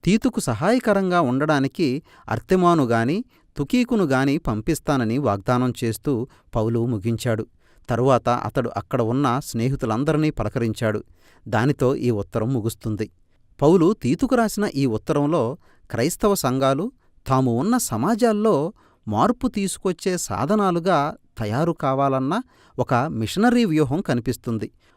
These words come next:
ఒక సాంస్కృతిక పోరాటం చేయడం ద్వారానో, లేక క్రేతు జీవన విధానంతో కలిసి సాగిపోవడంతోనో అది సాధ్యం కాదు. కానీ ఈ క్రైస్తవులను తెలివిగా క్రేతు సంస్కృతిలో పాల్గొనమని అతడు పిలుపునిస్తున్నాడు.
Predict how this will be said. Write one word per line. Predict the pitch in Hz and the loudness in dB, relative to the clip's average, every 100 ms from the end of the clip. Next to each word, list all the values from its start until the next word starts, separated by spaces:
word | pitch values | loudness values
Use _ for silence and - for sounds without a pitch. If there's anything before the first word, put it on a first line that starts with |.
| _ - | _ -8
ఒక | 147 | -4
సాంస్కృతిక | - 127 175 - 170 - 131 | -2 0 0 0 -2 -2 -6
పోరాటం | - 123 165 165 151 120 | -2 0 0 -2 -4 -4
చేయడం | 110 160 170 151 | -2 0 0 0
ద్వారానో, | 127 123 127 135 185 - _ - 120 | 0 2 0 -2 -4 -8 _ -8 -2
లేక | 127 - 117 117 - - | 0 0 -2 -2 -10 -2
క్రేతు | 143 214 247 | 2 2 0
జీవన | 123 117 170 214 | -2 0 2 0
విధానంతో | 202 170 180 175 175 175 | 0 0 0 0 -2 -4
కలిసి | 160 151 160 175 | -4 -4 -4 -8
సాగిపోవడంతోనో | - 101 147 185 185 170 156 147 156 151 160 123 - - - | -6 -4 -4 -2 -2 0 0 0 -2 0 0 -2 -8 -16 -8
అది | 110 117 | -2 -2
సాధ్యం | - 95 104 117 | -2 -4 -2 -4
కాదు. | 107 107 101 - _ _ _ - | -2 -2 -4 -10 _ _ _ -6
కానీ | 110 156 208 _ _ 120 | -2 -2 -2 _ _ -4
ఈ | 120 | -4
క్రైస్తవులను | 113 120 - 147 127 113 | -2 -4 0 0 2 -2
తెలివిగా | - 117 147 127 113 135 - _ _ - | -2 -2 0 0 -2 -4 -10 _ _ 0
క్రేతు | 151 190 208 | 2 4 2
సంస్కృతిలో | 156 139 190 196 - 175 170 | 0 -2 -2 -4 -2 0 -2
పాల్గొనమని | - 104 131 139 131 131 147 | 0 -2 0 0 0 -2 -4
అతడు | 113 143 113 | -6 -4 -2
పిలుపునిస్తున్నాడు. | 131 110 107 120 113 - 113 110 | -4 -4 -4 -4 -4 -4 -4 -2